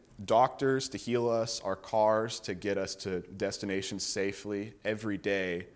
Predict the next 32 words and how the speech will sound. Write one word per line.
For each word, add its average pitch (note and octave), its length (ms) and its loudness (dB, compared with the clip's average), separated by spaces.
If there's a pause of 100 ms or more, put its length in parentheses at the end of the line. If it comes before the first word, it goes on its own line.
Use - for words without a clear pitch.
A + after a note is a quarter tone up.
(440)
uh, G2 240 6
the G2 120 -2
roofs A#2+ 440 -2
over A2 240 0
our G#2+ 100 0
heads, G#2 560 -2
the G#2 140 -2
floor A2 360 2
we're G#2+ 100 -2
standing G#2 520 -2
on. F2+ 320 -6 (460)
Yet G#2+ 420 2 (520)
this C3 240 0
creator A#2+ 720 4 (880)
who A#2+ 340 2 (100)
is A2 120 -2
so C3 240 4
merciful A#2+ 580 2
to - 140 -4
us, F#2+ 300 -2
who A#2+ 120 -6
can G#2 140 -4
do A2+ 160 0
anything, F#2+ 600 -2 (340)
we A2+ 160 -2
struggle G#2 760 0 (200)
to G2 100 -4
put G2+ 200 0
our F#2+ 120 2
trust - 320 -2
in E2+ 100 -6
him D#2+ 300 -8